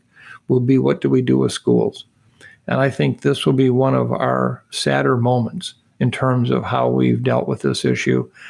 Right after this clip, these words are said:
I can't say more. I've laid out every thought I have in previous podcasts, et cetera, about what can be done.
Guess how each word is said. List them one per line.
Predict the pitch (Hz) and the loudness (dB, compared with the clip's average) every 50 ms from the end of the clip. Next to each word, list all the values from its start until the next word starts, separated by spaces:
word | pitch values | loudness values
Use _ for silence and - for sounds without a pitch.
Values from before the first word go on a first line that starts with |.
| - - - - _ _ _ _ _ _ - - | -20 -20 -20 -20 _ _ _ _ _ _ -8 -4
I | - 147 147 | -4 -4 -4
can't | 147 - 156 156 156 - | -2 0 0 0 0 -2
say | - - 151 147 | -2 0 0 2
more. | 139 139 143 139 131 123 120 120 | 2 2 2 2 2 0 0 -2
I've | 123 127 127 123 | -2 -2 -2 -2
laid | 135 135 135 135 135 | 0 0 2 2 2
out | 131 127 131 131 - - | 0 0 0 -2 -2 -2
every | 135 135 139 139 - - 139 139 | 0 0 2 2 2 2 2 0
thought | 135 - - 139 127 131 131 | -2 -4 -4 -2 -2 0 0
I | 131 131 131 | 0 0 -2
have | 120 110 131 139 131 127 123 127 | -2 0 0 0 0 0 -2 -2
in | 127 123 | -4 -4
previous | - - 143 135 135 135 127 120 | -2 0 0 2 2 0 0 -2
podcasts, | - - - 131 131 131 135 127 - - 135 131 131 131 120 - - _ - - - - _ _ - | -4 -4 -2 -2 -2 -2 -4 -6 -4 -2 -2 0 0 -2 -4 -6 -10 _ -20 -20 -20 -20 _ _ -4
et | - 135 | -4 -2
cetera, | - - - 147 135 - - - 123 | -2 0 -2 -2 -2 -2 -2 -2 -2
about | 120 127 127 - - | 0 0 0 -2 0
what | 131 127 123 123 | 0 -2 -2 -2
can | - 131 127 | 0 0 0
be | 123 123 | 0 0
done. | 123 131 143 143 143 139 139 135 131 | 0 2 2 2 4 2 2 0 -2